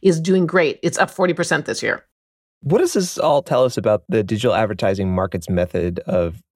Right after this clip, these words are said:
Speaker 2: raising revenue? Is it flawed?
Speaker 1: I would say it suggests that the digital advertising market has been based on practices that actually people don't like.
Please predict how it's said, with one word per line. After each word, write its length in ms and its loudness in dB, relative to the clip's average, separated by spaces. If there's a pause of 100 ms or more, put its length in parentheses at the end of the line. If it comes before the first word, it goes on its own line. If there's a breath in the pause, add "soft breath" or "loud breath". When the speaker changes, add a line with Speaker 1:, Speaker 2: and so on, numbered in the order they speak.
Speaker 2:
raising 440 0
revenue? 540 -2
Is 100 -2
it 140 -4
flawed? 420 0 (1120 loud breath)
Speaker 1:
I 220 4
would 200 0
say 680 2
it 180 4
suggests 440 2
that 120 0
the 80 4
digital 240 2
advertising 500 2
market 360 0
has 320 -2
been 280 2
based 500 0
on 260 4
practices 760 -2 (300 loud breath)
that 140 4
actually 300 0
people 280 0
don't 260 2
like. 420 0